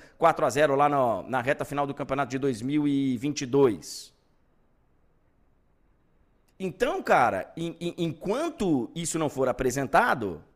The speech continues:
é difícil realmente. Eu vou falar a minha opinião, que eu tenho desde mil e novecentos de Guaraná de rolha. "André, você acha que existe corrupção no futebol brasileiro?" Acho.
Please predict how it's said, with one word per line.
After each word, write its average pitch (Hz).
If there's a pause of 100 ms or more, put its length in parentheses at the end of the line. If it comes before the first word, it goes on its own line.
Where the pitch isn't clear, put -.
(1200)
é 254
difícil 339
realmente. 104 (380)
Eu 165
vou 196
falar 190
a 151
minha 156
opinião, 131
que 147
eu 107
tenho 147
desde 175
mil 175
e 190
novecentos 170
de 156
Guaraná 147
de 180
rolha. 113 (920)
"André, 190
você 202
acha 233
que 180
existe 143
corrupção 139
no 131
futebol 123
brasileiro?" 120 (300)
Acho. -